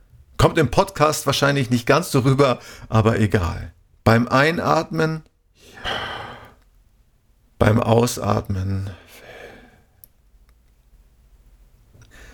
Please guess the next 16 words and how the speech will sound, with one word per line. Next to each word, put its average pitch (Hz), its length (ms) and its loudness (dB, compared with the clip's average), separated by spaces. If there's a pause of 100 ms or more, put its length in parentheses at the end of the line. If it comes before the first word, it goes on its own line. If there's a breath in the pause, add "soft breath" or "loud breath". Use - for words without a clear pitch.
(300 loud breath)
Ich 190 140 4
verbinde 175 420 4
das 135 200 0
manchmal 127 640 2 (400 loud breath)
mit 117 340 0
der 113 260 2
Atem-App 117 680 0
meiner 113 380 4
Smartwatch 110 840 0 (100)
oder 151 160 4
ich 143 100 0
stelle 160 240 2
mir 139 300 2
einfach 135 460 0
einen 123 260 2
Timer 117 520 2